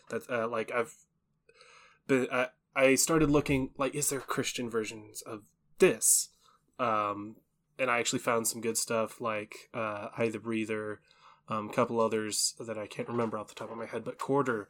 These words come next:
was one that really stuck out to me because, like, like, it, they go hard on the super technical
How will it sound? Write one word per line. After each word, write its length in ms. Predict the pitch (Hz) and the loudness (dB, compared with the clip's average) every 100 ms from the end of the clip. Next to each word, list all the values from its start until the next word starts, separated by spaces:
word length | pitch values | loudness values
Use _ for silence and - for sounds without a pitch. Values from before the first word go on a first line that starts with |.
| - - - - | -14 -20 -18 -6
was 240 | 123 110 | -4 -2
one 240 | 113 113 | 0 0
that 120 | 110 117 | -2 -4
really 340 | 110 120 113 | -2 0 2
stuck 520 | - - - 120 - | 4 4 4 0 0
out 220 | 113 110 - | -2 -2 -4
to 80 | |
me 120 | 110 104 | -8 -8
because, 340 | 110 113 104 | -4 -4 -4
like, 200 | 107 - _ _ - | -6 -8 _ _ -10
like, 200 | 127 117 | -6 -2
it, 180 | 127 - 127 - - | -2 -2 -6 -20 2
they 120 | 139 139 | 4 6
go 140 | 143 | 6
hard 280 | 131 123 120 | 8 8 8
on 320 | 113 113 110 110 | 4 0 0 -4
the 220 | 110 113 | -8 -10
super 440 | - - - 123 - | -6 -4 0 0 -2
technical 600 | - - 123 - 113 120 | -8 -2 -2 -2 -2 -4